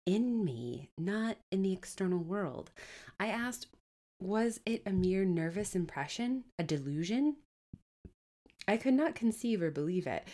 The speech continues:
It was more like an inspiration. The wondrous shock of feeling had come like an earthquake, which shook the foundation of Paul and Silas's prison. It opened the doors of the soul's cell and loosened its bands. It had wakened it out of its sleep,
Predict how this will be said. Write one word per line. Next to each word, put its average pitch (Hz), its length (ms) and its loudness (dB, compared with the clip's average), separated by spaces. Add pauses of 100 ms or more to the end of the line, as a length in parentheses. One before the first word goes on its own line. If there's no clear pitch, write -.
(220)
It 240 60 0
was 269 180 2
more 240 240 2
like 330 180 0
an 220 100 2
inspiration. 185 1040 0 (120)
The 208 100 2
wondrous 302 340 2
shock - 400 -4
of 190 80 -6
feeling 180 420 0 (280)
had 180 160 -4
come 202 360 0
like 180 200 -2
an - 100 -2 (120)
earthquake, - 760 -2
which 147 140 -10
shook - 240 -2
the 196 80 -4
foundation 165 560 0
of - 160 -10
Paul 151 580 -4 (560)
and 180 180 4
Silas's 156 500 -4
prison. 156 460 -2 (480)
It 226 120 4
opened 254 240 8
the 269 80 6
doors 214 360 2
of 190 100 -2
the 180 60 -2
soul's 202 400 -2
cell 180 400 0
and 147 200 0
loosened 196 440 2
its - 220 -4
bands. 143 680 -4
It 170 80 -6
had 165 240 -4
wakened 208 420 4
it 175 180 0
out 160 180 0
of 156 120 -2
its - 160 -8
sleep, 160 400 -2